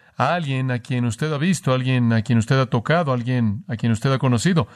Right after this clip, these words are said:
Pero estos cristianos nunca habían conocido a Jesucristo. Como nosotros, nunca habían visto su cara, nunca lo habían tocado, nunca habían comido con él, nunca habían caminado con él, nunca habían hablado con él,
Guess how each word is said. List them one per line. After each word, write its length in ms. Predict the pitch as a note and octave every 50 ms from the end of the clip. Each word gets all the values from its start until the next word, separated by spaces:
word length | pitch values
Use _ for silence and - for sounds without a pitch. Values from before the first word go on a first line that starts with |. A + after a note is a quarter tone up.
| - - - -
Pero 120 | - D#3
estos 220 | F3 E3 - F3 -
cristianos 420 | - D#3+ A#2+ - E3 F3+ G3+ F#3
nunca 360 | C#3 B2 C#3 F3+ G3 - -
habían 200 | B2 A#2 C3 C#3+
conocido 360 | C3+ C3+ A#2 G#2+ G2 B2+ B2+
a 40 | B2
Jesucristo. 640 | G#2 A#2 G#2 A2 G#2+ G#2 C#3+ F#3+ E3 - - G2 - _ _ _ _
Como 220 | - - A2+ A2 A2
nosotros, 560 | A2+ G#2 - A#2+ A2+ - D3 E3+ F3+ - _ _ _ _ _ _ _ _ _ _ _ _ _ _ _
nunca 240 | - D#3+ F3 - D3
habían 180 | B2+ B2 B2+ A#2+
visto 300 | A#2+ A#2 - - A#2+ A2
su 360 | - - A2+ G#2 F#2 - _ _ _ _ -
cara, 400 | - A2+ G#2+ G#2+ C3 E3 E3+ - _ _ _ _ _ _ _ -
nunca 220 | E3+ F#3+ F3 E3+
lo 60 | C3+
habían 180 | B2 B2 B2 A#2
tocado, 460 | - A2+ - - A#2+ A#2 B2 D#3 F3
nunca 320 | D#3+ D3 E3+ F#3 D#3 -
habían 280 | D3+ B2 B2 B2+ B2+ B2
comido 300 | - B2 A2+ A#2 A#2+ A2+
con 160 | A#2 A2+ A2
él, 160 | B2 D3+ F#3
nunca 160 | G3 G#3 E3 F3+
habían 160 | D3 C#3 C3
caminado 320 | C3 A#2+ A#2 A#2 A#2+ A#2
con 220 | A2+ - A2+ A2 B2
él, 160 | D3+ F3 F#3
nunca 180 | G#3+ G3+ -
habían 220 | F3+ C#3+ C#3 C#3 C3
hablado 260 | A#2+ A2+ A#2+ A#2+ A#2
con 180 | A2+ A#2+ G#2+ A2
él, 220 | C#3 F3 F#3+ F3